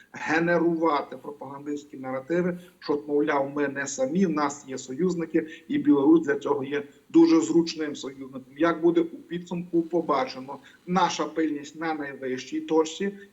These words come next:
Із ч-, часів початку цієї війни вся північ перетворена в таку собі лінію Маннергейма. Для того, щоб насправді на-, ми відчули їхній удар, треба до сорока тисяч особового складу. Їх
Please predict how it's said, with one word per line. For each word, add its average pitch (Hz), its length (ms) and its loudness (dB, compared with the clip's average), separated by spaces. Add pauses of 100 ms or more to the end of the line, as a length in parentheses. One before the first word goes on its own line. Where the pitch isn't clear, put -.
(120)
Із - 180 -2
ч-, - 300 -10
часів 185 420 -2
початку 165 400 -2
цієї 151 400 -2
війни 151 260 -2
вся 147 260 -4
північ 143 540 -6 (240)
перетворена 175 540 2
в - 80 -12
таку 156 240 -4
собі 147 340 -8
лінію 147 400 -8
Маннергейма. 135 720 -4 (240)
Для 185 100 4
того, 190 280 4
щоб 170 260 -2
насправді 175 680 0 (100)
на-, 151 140 -8 (200)
ми 170 220 -2
відчули 170 540 0
їхній 147 320 -8
удар, 139 380 -6
треба 156 280 -2
до 147 160 -2
сорока 143 400 -8
тисяч 135 380 -14
особового 139 420 -4
складу. 127 440 -2
Їх 156 220 2